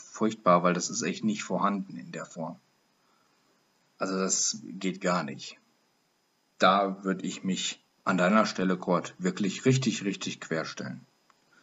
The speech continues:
Weil das, äh, das musst du nicht machen. Das ist ein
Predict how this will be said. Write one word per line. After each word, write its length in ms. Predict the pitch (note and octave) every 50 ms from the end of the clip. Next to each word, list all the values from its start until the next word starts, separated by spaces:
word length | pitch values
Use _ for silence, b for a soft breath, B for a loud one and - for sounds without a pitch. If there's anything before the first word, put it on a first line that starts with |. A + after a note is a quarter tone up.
| b b b b b b b b b b b b b _ _ _
Weil 160 | - F2 F2+
das, 420 | F2 F2 D#2 - - - - -
äh, 400 | - D#2+ E2+ E2+ E2 D#2+ D#2+ E2 E2+ - _ _ _ _ _ _ _ _ _
das 140 | - - B2+
musst 260 | C#3+ C#3 B2+ - -
du 80 | D#3+
nicht 240 | D#3 D3+ D#3 - -
machen. 460 | A3+ B3+ B3 - - G3+ - - - - _
Das 180 | - - - F#3
ist 160 | F3+ - -
ein 460 | F#3 F3+ F3+ E3 E3 F3+ E3 D3 -